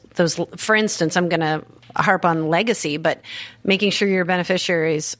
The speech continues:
are set up the way that you want them set up for. And, uh, again, it's not just about, that stuff should be all in writing. It should be all printed out. Make sure it's all correct, because these are the little things that, that cause people to get,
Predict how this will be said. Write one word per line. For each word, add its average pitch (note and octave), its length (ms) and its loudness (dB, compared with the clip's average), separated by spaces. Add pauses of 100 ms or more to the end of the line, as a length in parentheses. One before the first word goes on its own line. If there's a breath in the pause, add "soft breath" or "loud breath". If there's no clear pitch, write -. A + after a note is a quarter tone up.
are E3 140 2
set F3+ 260 0
up F3 120 -4
the F#3+ 80 2
way F3+ 160 2
that E3+ 240 -2
you F3+ 640 0
want F3 300 0
them E3 120 2
set E3 280 0
up - 180 -2
for. E3+ 220 0
And, F#3 340 0 (460)
uh, - 140 -6 (120)
again, G3 440 2
it's - 280 -4
not F#3+ 380 0
just G3 400 -2
about, E3+ 400 -2 (560 loud breath)
that F#3+ 340 0
stuff B3 320 -2
should G#3 300 -2
be G#3+ 120 2
all G3+ 400 0
in F#3+ 220 -2
writing. F3 380 -2
It E2 100 -10
should F3 240 -4
be F3 140 0
all F3+ 280 2
printed F#3 360 -2
out. E3+ 200 0
Make E3 200 -6
sure F3+ 180 0
it's E3 140 -2
all F#3 160 0
correct, F#3+ 720 -2 (340 loud breath)
because G3 320 0
these A3 240 0
are A#3 40 4
the G3+ 120 0
little F#3+ 220 2
things F#3 400 -2
that, - 320 -2
that - 200 -2
cause F#3+ 280 0
people E3+ 260 -2
to E3 60 2
get, D#3+ 300 -2